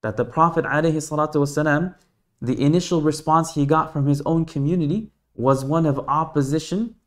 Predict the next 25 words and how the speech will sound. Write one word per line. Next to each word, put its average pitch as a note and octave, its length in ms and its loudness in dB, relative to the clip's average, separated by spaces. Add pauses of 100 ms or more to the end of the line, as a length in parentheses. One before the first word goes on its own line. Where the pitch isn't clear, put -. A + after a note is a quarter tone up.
and B2+ 160 -2
rejection. A2+ 580 -4 (680)
And C#3 160 4
they F#3+ 120 8
tried F3+ 400 0
literally E3+ 480 2
everything E3+ 680 2
they D#3 140 2
could D3 400 2 (460)
to C3+ 100 -2
stop E3 480 0
him D#3+ 260 2
and C#3+ 220 -2
prevent D#3+ 380 0
him A#3 300 -2 (420)
from D3 340 6
spreading E3+ 540 2
the D3 100 4
truth, C#3+ 460 -2 (560)
from B2+ 160 -2
spreading F3 480 2
the D3+ 100 0
message D3 360 -2
of C#3 140 0
Islam. A#2 480 -6